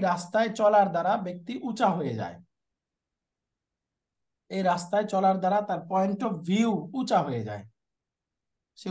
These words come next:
উপরে চলে যায়, উঁচু হয়ে যায়। কোরআনে কারিমে আসছে, ইয়ারফাইল্লাহুল্লাযীনা আমানু মিনকুম ওয়াল্লাযীনা উতুল ইলমা দারাজাত, যে আল্লাহ সুবহানাহু ওয়া তাআলা যাদেরকে উঁচু করতে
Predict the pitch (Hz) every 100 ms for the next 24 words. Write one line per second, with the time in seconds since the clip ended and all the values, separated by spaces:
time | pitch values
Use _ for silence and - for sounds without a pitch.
0 | 185 190 233 226 220 156 131 113 - 202
1 | 247 165 139 117 104 90 - _ _ _
2 | _ _ _ _ _ - 185 185 185 180
3 | 180 170 - 165 170 165 190 214 233 240
4 | 226 202 196 214 196 190 220 214 202 196
5 | 220 226 277 277 285 269 208 226 320 320
6 | 311 294 277 294 220 170 - _ _ _
7 | _ _ _ 151 170 190 247 285 269 233
8 | 214 277 311 269 240 233 190 214 240 220
9 | 196 185 175 165 156 156 180 190 190 196
10 | 202 196 - _ _ _ _ _ _ _
11 | _ - 156 151 165 180 190 196 202 214
12 | 190 156 160 165 190 196 220 170 185 -
13 | - _ _ _ _ _ 240 262 294 269
14 | 240 226 240